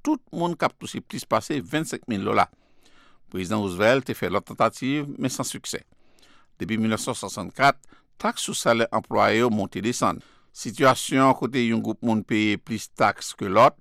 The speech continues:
continue à faire débat dans la société. Selon salaire avec dépenses citoyennes, il est capable de tomber dans sa spéciale sur les, une braquette. Taxe là basée si montant citoyen trouvé dans une zone ou bien dans une autre. Citoyen paye taxe sur l'argent fait pendant l'année à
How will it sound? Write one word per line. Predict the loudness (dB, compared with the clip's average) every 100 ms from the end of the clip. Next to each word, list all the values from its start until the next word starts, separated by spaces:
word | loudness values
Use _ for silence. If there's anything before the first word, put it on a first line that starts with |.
| _ -8
continue | -8 -2 0
à | 0
faire | -2
débat | -4 2 2
dans | 2
la |
société. | -6 -10 -10 -2 2 2 0 _ -20 -20 _
Selon | -10 -6 -6
salaire | 2 2 4 4 6
avec | 4 -2
dépenses | -8 -2 -2 -2 -6 -12
citoyennes, | -12 -6 0 0 2 2 0 -2 _ _ -10
il |
est | 0
capable | 4 4 2
de |
tomber | -2 0 2
dans | 0 -4
sa | 0 0
spéciale | 0 -6 -2 -2
sur | -2 -4
les, | -2 -2 -2 -10 -20 _
une | -8 2
braquette. | 2 2 0 -2 _ _ _ _ _
Taxe | -2 -2 2
là | 4
basée | 4 0 -2
si | -8 -4 0
montant | 0 -2 0 2 2
citoyen | 2 -10 -8 -2 -2
trouvé | -2 -4 -4
dans | -2 -2
une | -2 -6 -8
zone | 0 6 6 4 -6 _
ou | -4
bien | -2
dans | 0 2
une | 6
autre. | 6 _ _ _ -20 -20 -20 -20 -18
Citoyen | -16 -2 2 4 2
paye | 2 0 0
taxe | 2 4 4 -2
sur | 0
l'argent | 2 2 0 -2 -4
fait | -2 0
pendant | 0 0
l'année | 0 -2 0 4
à | 6 6